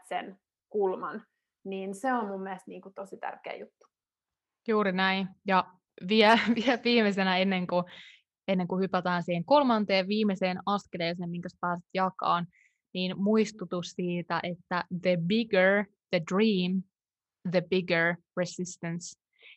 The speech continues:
Speaker 2: Eli jos sulla on iso unelma, jos sulla on iso tavoite, sä haluat saavuttaa isoja asioita, sulla on se oikeasti se isompi lahja, jota sä haluat päästä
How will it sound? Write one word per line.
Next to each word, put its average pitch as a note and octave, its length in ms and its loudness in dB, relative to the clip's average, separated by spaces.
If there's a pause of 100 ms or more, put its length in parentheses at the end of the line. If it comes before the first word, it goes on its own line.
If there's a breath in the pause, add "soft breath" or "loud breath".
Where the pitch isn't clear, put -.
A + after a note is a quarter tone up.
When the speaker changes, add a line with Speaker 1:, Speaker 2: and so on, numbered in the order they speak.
(120)
Speaker 2:
Eli F#3 200 0
jos A3+ 220 6
sulla G3+ 280 4
on G#3 180 2
iso G3 260 -2
unelma, F3+ 380 -4
jos F3+ 160 -4
sulla F3+ 200 -2
on F3 120 -2
iso F3 180 -8 (100)
tavoite, A3+ 380 4
sä F#3 160 -10
haluat G3 400 0
saavuttaa F3+ 500 -2
isoja F#3+ 380 -2
asioita, F3+ 640 -2 (400)
sulla F3+ 280 0
on F#3+ 300 2 (240)
se F3+ 260 -2 (180)
oikeasti G3 520 2
se - 160 -12
isompi F3+ 380 -2
lahja, F3+ 360 -2
jota E3 240 -6
sä F3 200 -8
haluat E3+ 200 -8
päästä F3 260 -6